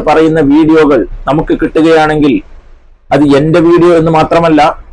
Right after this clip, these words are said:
ആരുടെ വീഡിയോ ആണെങ്കിലും, നമുക്കൊരു ഇബാദത്ത് ചെയ്യാൻ പറ്റുന്ന വീഡിയോ ആണെങ്കിൽ അത് മാക്സിമം എല്ലാവരിലേക്കും പ്രചരിപ്പിക്കണം. എന്നാൽ നേരെ തിരിച്ചും അതുപോലെയാണ്. ഏതെങ്കിലും വേണ്ടാത്തരത്തിലുള്ള വീഡിയോകൾ പ്രചരിപ്പിക്കുകയാണെങ്കിൽ അതിന്റെ ഓരോ ഷെയറിനനുസരിച്ചും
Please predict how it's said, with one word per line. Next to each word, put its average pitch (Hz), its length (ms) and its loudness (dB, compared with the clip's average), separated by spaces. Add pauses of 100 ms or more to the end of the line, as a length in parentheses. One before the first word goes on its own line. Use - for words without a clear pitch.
(240)
ആരുടെ 170 440 2
വീഡിയോ 160 320 2
ആണെങ്കിലും, 156 600 0
നമുക്കൊരു 165 500 -2
ഇബാദത്ത് 156 540 -2
ചെയ്യാൻ 160 360 0
പറ്റുന്ന 160 280 -2
വീഡിയോ 160 400 2
ആണെങ്കിൽ 156 460 -2
അത് 151 140 -2
മാക്സിമം 156 560 -4
എല്ലാവരിലേക്കും 151 680 0
പ്രചരിപ്പിക്കണം. 139 720 -2 (560)
എന്നാൽ 165 300 0
നേരെ 170 280 0
തിരിച്ചും 175 520 0
അതുപോലെയാണ്. 165 680 0 (760)
ഏതെങ്കിലും 165 460 2
വേണ്ടാത്തരത്തിലുള്ള 170 880 0
വീഡിയോകൾ 165 560 2
പ്രചരിപ്പിക്കുകയാണെങ്കിൽ 165 1160 0 (160)
അതിന്റെ 165 280 0
ഓരോ 170 480 2
ഷെയറിനനുസരിച്ചും 170 1080 0